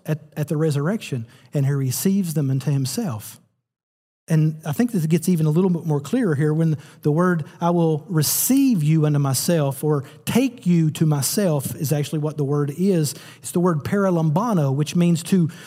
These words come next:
to join to, to be associated with, to become companions with. So after Jesus resurrects, among his very first words for the very first time, Jesus said, "Tell the brothers to meet me."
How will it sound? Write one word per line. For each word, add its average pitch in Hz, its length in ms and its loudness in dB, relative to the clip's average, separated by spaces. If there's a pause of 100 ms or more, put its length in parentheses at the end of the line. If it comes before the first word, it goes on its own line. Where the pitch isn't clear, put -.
(120)
to 170 280 4
join 185 540 2
to, 143 320 0
to 156 120 -2
be 160 140 4
associated 180 720 0
with, 143 280 0
to 160 60 -4
become 175 300 2 (260)
companions 190 720 4
with. 151 260 2
So 175 200 2 (240)
after 240 360 2
Jesus 208 420 4
resurrects, 220 640 2
among 220 260 4
his 208 140 4
very 247 320 0
first 262 360 -4
words 254 640 -2
for 226 140 -2
the 220 100 4
very 254 280 2
first - 420 -4
time, 233 540 0 (240)
Jesus 165 360 2
said, 156 320 0
"Tell 170 200 0
the 156 80 -2
brothers 143 420 -2
to - 100 -8
meet 131 280 -4
me." 101 180 -16